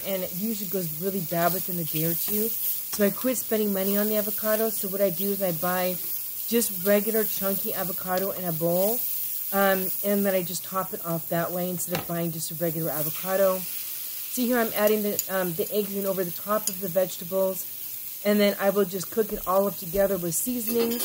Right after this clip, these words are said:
Um, I did add some tomato on the side with this, I think. I love cutting up small little tomato.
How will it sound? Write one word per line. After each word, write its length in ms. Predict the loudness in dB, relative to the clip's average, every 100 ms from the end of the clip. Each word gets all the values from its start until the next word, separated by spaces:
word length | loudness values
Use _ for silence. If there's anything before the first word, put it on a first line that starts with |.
| 0 0 -2 -8 -4
Um, 220 | 2 2 4
I 120 | 2
did 300 | 4 2 4
add 260 | 4 2 2
some 120 | -4
tomato 480 | -4 2 4 4 4
on 160 | 2
the 80 | 0
side 360 | 0 4 4 4
with 160 | 0
this, 240 | 2 2 2
I 80 | 0
think. 320 | 0 -2 4
I 120 | 4
love 440 | 4 6 6 6
cutting 320 | -2 -4 -2 -4
up 80 |
small 360 | -6 -4 0 0
little 160 | 0 -4
tomato. 600 | -6 0 2 4 4